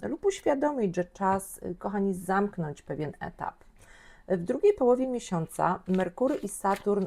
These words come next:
ruszają wstecz, więc warto będzie tutaj zwolnić i posłuchać, co w nas tak cicho woła o uwagę. Dwudziestego czwartego lipca Nów w Lwie,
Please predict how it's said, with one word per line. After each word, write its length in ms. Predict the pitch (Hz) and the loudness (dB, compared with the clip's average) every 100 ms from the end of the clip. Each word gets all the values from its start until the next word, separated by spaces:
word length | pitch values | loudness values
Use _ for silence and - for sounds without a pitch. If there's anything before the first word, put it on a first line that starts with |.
| - | 0
ruszają 680 | 170 170 - - 196 202 190 | 0 0 -2 0 2 2 0
wstecz, 580 | 185 - - - - - - - - - | -6 -4 -4 -4 -10 -20 -20 -20 -14 2
więc 320 | 208 208 - 196 | 4 4 0 0
warto 380 | 208 330 - 349 | 2 2 2 0
będzie 300 | 269 262 240 | 0 -4 -4
tutaj 300 | 226 220 185 | -4 -2 -2
zwolnić 600 | 160 170 185 190 180 - | 0 0 2 2 0 -6
i 60 | |
posłuchać, 880 | 175 170 - - 220 - 151 147 - 170 - | -10 -12 -10 -4 -4 -2 -6 -6 -16 -18 -18
co 320 | - - 320 | -4 2 4
w 100 | 339 | 4
nas 320 | 208 202 220 | 0 0 -4
tak 240 | - 190 - | -8 -12 -12
cicho 480 | - 180 - 170 170 - - - - | -10 -10 -2 0 0 -4 -16 -20 -12
woła 320 | 185 190 262 - | -6 2 2 4
o 80 | |
uwagę. 580 | - 190 170 160 165 - - - - - - - - - 175 | 0 0 2 2 0 -4 -6 -18 -20 -20 -20 -20 -20 -12 -8
Dwudziestego 540 | 175 185 202 285 370 | -4 -4 -4 -2 -2
czwartego 500 | 370 240 - 208 208 | -2 -4 -2 0 2
lipca 720 | 196 185 196 - - 165 156 | 2 0 -4 -6 0 0 2
Nów 360 | 175 185 254 - | 2 2 2 -2
w 60 | 196 | -2
Lwie, 580 | 208 165 175 147 143 | 0 2 4 4 2